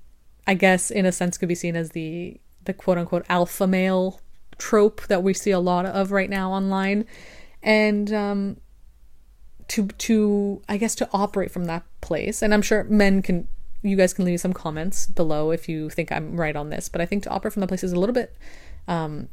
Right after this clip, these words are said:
stressful because you now have to become this version of yourself, this alpha male that, you know, if you're gonna ask for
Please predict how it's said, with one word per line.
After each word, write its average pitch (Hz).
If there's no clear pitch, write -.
stressful -
because 190
you 208
now 202
have 208
to 208
become 190
this 180
version 185
of 160
yourself, 160
this -
alpha 180
male 175
that, 165
you 208
know, 185
if 220
you're 240
gonna 240
ask 196
for 165